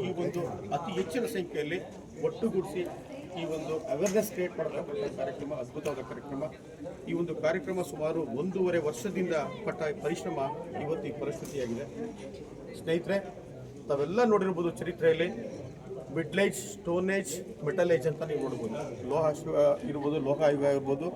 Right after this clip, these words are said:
ಯಾವುದೇ ಯುಗದಲ್ಲಿ ಇರ್ಬೋದು, ಎಲ್ಲೂ ವಾಹನ ಅನ್ನೋದಿರಲಿಲ್ಲ. ನಡಿಗೆ ಮುಖಾಂತರ ಒಂದು ಸ್ಥಳದಿಂದ ಇನ್ನೊಂದು ಸ್ಥಳಕ್ಕೆ ಹೋಗ್ತಾ ಇದ್ರು. ನಾವು ಇನ್ನೊಂದು ನೂರು ವರ್ಷದ ಹಿಂದೆ ಹೋದಾಗ ಸೈಕಲ್ ಇರಲಿಲ್ಲ, ನಡಿಗೆ ಮುಖಾಂತರ ಅಂಚೆನ ಇನ್ನೊಂದು ಕಡೆಗೆ ವ್ಯವಸ್ಥೆ, ತಲುಪಿಸೋ ವ್ಯವಸ್ಥೆ ಇತ್ತು.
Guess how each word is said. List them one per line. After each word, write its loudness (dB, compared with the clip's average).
ಯಾವುದೇ 6
ಯುಗದಲ್ಲಿ 6
ಇರ್ಬೋದು, 2
ಎಲ್ಲೂ 4
ವಾಹನ 4
ಅನ್ನೋದಿರಲಿಲ್ಲ. 2
ನಡಿಗೆ 6
ಮುಖಾಂತರ 8
ಒಂದು 2
ಸ್ಥಳದಿಂದ 2
ಇನ್ನೊಂದು 4
ಸ್ಥಳಕ್ಕೆ -2
ಹೋಗ್ತಾ -2
ಇದ್ರು. -6
ನಾವು 10
ಇನ್ನೊಂದು 6
ನೂರು 8
ವರ್ಷದ 4
ಹಿಂದೆ 6
ಹೋದಾಗ 8
ಸೈಕಲ್ 6
ಇರಲಿಲ್ಲ, 2
ನಡಿಗೆ 4
ಮುಖಾಂತರ 6
ಅಂಚೆನ 2
ಇನ್ನೊಂದು -2
ಕಡೆಗೆ 0
ವ್ಯವಸ್ಥೆ, 4
ತಲುಪಿಸೋ -2
ವ್ಯವಸ್ಥೆ 2
ಇತ್ತು. -8